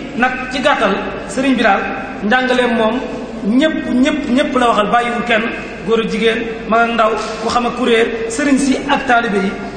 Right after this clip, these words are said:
Sëriñ bi noonu mu doon jàngalee, noonu la ko jëfee, ñépp di ko gis, noonu la ci yaree itam. Kon daa tax muy doon kuy, kuy théoriser wenn mbir, daf koo jëf, ñépp di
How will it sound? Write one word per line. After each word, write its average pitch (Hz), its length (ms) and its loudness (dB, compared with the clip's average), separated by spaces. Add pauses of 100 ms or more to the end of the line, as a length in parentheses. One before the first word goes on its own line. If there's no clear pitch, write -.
(200)
Sëriñ 269 240 2
bi 262 260 2
noonu 269 220 4
mu 269 60 4
doon 262 160 2
jàngalee, 226 340 2
noonu 277 300 2
la 277 60 2
ko 277 100 0
jëfee, 226 280 0
ñépp 294 220 0
di 247 80 -2
ko 226 140 2
gis, 214 180 -4 (240)
noonu 247 240 2
la 247 80 0
ci 226 100 -2
yaree 220 260 4
itam. 190 180 0 (100)
Kon 240 140 0
daa 254 160 4
tax 262 140 0
muy 254 140 2
doon 240 140 4 (340)
kuy, 269 140 -2 (240)
kuy 254 160 -2
théoriser 240 380 2
wenn 233 220 2
mbir, 208 160 2 (400)
daf 240 220 0
koo 233 180 4
jëf, 208 160 -2
ñépp 226 240 -2
di 226 200 -2